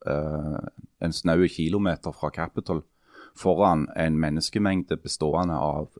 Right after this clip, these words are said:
eh, ekstremister, og oppfordrer de til å storme, eh, Kongressen. Eh, da har på en måte, da er det bare de som ikke av en eller annen grunn er i stand til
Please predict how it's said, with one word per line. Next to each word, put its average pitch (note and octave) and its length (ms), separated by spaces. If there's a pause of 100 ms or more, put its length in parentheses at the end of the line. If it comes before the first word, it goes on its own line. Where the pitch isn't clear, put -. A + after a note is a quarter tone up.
(120)
eh, C#2+ 440 (140)
ekstremister, E2+ 680 (500)
og - 160
oppfordrer - 680
de D2 220
til D#2+ 340 (120)
å D#2 240
storme, D2+ 600 (320)
eh, D#2 180
Kongressen. - 500 (760)
Eh, F2 460 (260)
da G2+ 120
har F2 380 (400)
på G2 80
en F2+ 60
måte, F2 520 (460)
da - 200
er G2 80
det G2+ 120
bare G2 280
de G#2 240
som F#2+ 180
ikke G2 380 (720)
av F2+ 100
en F#2 120
eller G2+ 100
annen F2+ 120
grunn F2 200
er E2+ 100
i G2+ 40
stand A2+ 560
til D#2 220